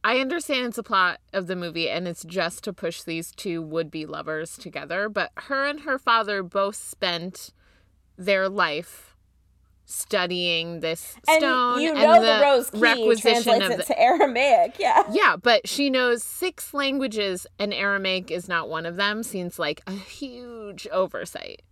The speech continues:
Speaker 1: I was
Speaker 2: And
Speaker 1: just
Speaker 2: two
Speaker 1: like,
Speaker 2: of them are dead. Like, maybe knock
Speaker 1: "Really?"
Speaker 2: off one of the dead
Speaker 1: Yeah.
Speaker 2: languages and
Speaker 1: Yeah.
Speaker 2: focus on Aramaic?
Speaker 1: Sounds like a bunch of bullshit. Poppycock to me.
Speaker 2: Poppycock. So they're in a church. Uh, she picks a lock. What can she do?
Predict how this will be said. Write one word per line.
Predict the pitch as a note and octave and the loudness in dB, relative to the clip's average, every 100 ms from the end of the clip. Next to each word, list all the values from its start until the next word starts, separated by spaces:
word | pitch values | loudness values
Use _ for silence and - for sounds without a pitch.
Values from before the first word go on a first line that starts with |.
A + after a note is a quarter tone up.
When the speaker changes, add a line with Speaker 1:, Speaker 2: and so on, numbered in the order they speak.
| _ _ _ | _ _ _
Speaker 1:
I | G#3 | -4
was | B3 | 2
Speaker 2:
And | F#4 F4 | 2 2
Speaker 1:
just | A#3+ G4+ | 2 2
Speaker 2:
two | |
Speaker 1:
like, | G4 | 4
Speaker 2:
of | D4 | 2
them | D#4+ C#4 | 2 4
are | B3 | 2
dead. | A#3 A#3 A3 F3+ | 2 2 2 2
Like, | G3+ G3+ | 0 0
maybe | A#3 A#3+ C#4 A#3+ | -2 0 0 0
knock | G#3+ G#3 | 2 2
Speaker 1:
"Really?" | G3 | 4
Speaker 2:
off | G#3+ A3 A3+ | 4 4 2
one | G#3 A#3 | 2 4
of | A#3 | 4
the | A3 | 2
dead | G#3 F#3+ B3+ | 2 2 2
Speaker 1:
Yeah. | A4 | 2
Speaker 2:
languages | B3 C4+ C4+ C#4+ C#4+ - | 0 -2 0 0 0 0
and | A#3 A3+ | 0 2
Speaker 1:
Yeah. | G#3+ D#3 | 2 2
Speaker 2:
focus | A3 | 0
on | A3 G#3+ | 0 0
Aramaic? | C#3 G3+ F#3+ F#3 A#3 F#4+ A4 - - _ _ _ _ | 0 -2 0 -2 0 0 -2 -8 -20 _ _ _ _
Speaker 1:
Sounds | - G3+ | -6 -4
like | G#3 F#3+ | -4 -4
a | |
bunch | E3+ F3 - | -6 -6 -8
of | G3 D#3 F#3+ | -6 -6 -8
bullshit. | - C3 B2+ E2+ - - - - _ _ _ | -12 -14 -14 -16 -18 -18 -16 -16 _ _ _
Poppycock | - G#3+ F#3 F3+ C3+ - _ | -2 0 -2 -8 -8 -10 _
to | - | -16
me. | E3 F#3+ D#3 F3 _ _ _ _ _ - | -12 -12 -12 -14 _ _ _ _ _ 0
Speaker 2:
Poppycock. | B3 B3+ C4 B3+ - G3+ F3 B2+ - - - _ - _ _ | 2 2 0 -6 -2 0 2 0 -6 -20 -20 _ -20 _ _
So | - D#4 C#4+ C#4 | -2 4 4 4
they're | C#4 C#4 | 4 4
in | C#4+ | 4
a | G4 | 0
church. | - C#4 C4+ D#4 - - | -4 -2 -2 -2 -8 0
Uh, | A3+ G#3+ | 4 2
she | A3 A#3+ A#3 A3+ G#3+ - | 0 -8 -6 -6 -6 -6
picks | C4+ - | -4 0
a | |
lock. | B3+ A#3+ C4 - - | 2 4 4 0 0
What | C#4 - | 0 0
can | A3 F#3 | -4 -4
she | - G#3+ | -6 -8
do? | F3+ D#3+ E3 | -4 -2 -4